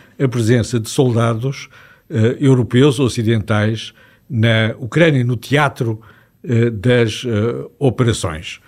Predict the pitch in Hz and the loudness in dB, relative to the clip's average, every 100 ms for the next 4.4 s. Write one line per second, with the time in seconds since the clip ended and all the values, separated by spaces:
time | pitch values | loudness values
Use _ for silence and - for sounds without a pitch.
0 | - - - 107 139 117 92 120 113 92 | -20 -20 -8 -6 -4 -2 -2 -2 0 0
1 | 110 98 117 113 104 - 104 143 131 110 | 0 2 2 0 -2 -6 -2 2 2 0
2 | 104 110 107 107 147 - 113 98 110 110 | -2 0 0 2 2 0 -2 0 0 0
3 | 104 - 104 135 135 135 - - - - | -4 -8 -2 0 0 -4 -20 -20 -20 -16
4 | - 143 151 156 | 0 4 6 4